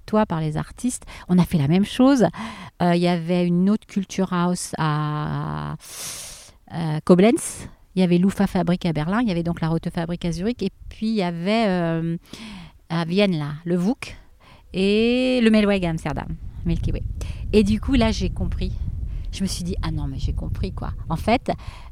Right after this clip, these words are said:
euh, l'art et la culture, ça devient vraiment cet outil du vingtième siècle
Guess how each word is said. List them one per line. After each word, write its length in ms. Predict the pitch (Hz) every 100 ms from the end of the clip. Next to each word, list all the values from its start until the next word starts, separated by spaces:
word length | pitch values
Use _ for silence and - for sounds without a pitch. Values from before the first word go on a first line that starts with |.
| -
euh, 40 | 175 165 160 - 160 - -
l'art 300 | 175 208 214
et 80 | 196
la 100 | 190
culture, 320 | - 180 254
ça 160 | - 180
devient 320 | 170 180 226
vraiment 300 | 196 190 226
cet 280 | - 185 -
outil 260 | 190 202 185
du 140 | 175
vingtième 420 | 180 180 - 180
siècle 260 | 170 202